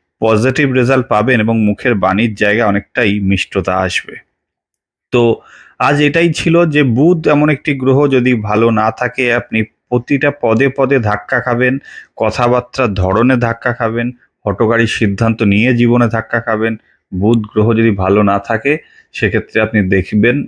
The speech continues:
বিভিন্ন সময় বিভিন্ন জিনিস রাখার পরে ভুলে যাবেন, যার জন্য আপনার জীবনে প্রতিটা মুহূর্তে ধাক্কা খেতে হবে।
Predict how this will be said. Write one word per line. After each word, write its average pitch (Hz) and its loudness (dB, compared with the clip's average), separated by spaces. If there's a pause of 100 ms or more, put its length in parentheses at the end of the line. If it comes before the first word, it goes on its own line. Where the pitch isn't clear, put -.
বিভিন্ন 113 0
সময় 127 0 (720)
বিভিন্ন 117 2
জিনিস 120 2
রাখার 107 0
পরে 147 2
ভুলে 117 2
যাবেন, 127 2
যার 107 0
জন্য 135 0 (460)
আপনার 110 -4
জীবনে 104 2 (340)
প্রতিটা 117 0
মুহূর্তে 117 2
ধাক্কা 92 -4
খেতে - -10
হবে। - -8